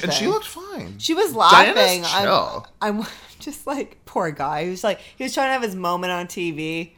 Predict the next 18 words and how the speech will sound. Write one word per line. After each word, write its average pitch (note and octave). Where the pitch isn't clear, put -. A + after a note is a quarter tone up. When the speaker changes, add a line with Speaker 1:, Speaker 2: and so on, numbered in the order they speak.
Speaker 2:
So D#3
what D3
I B3+
saw A#2
online F#2
is B2
that A2+
Asher C3+
just D#3+
had D3+
a C3+
new B2
album G#2+
release E2
Speaker 1:
I C#3+
Speaker 2:
this -
Speaker 1:
did C3+
Speaker 2:
year. E2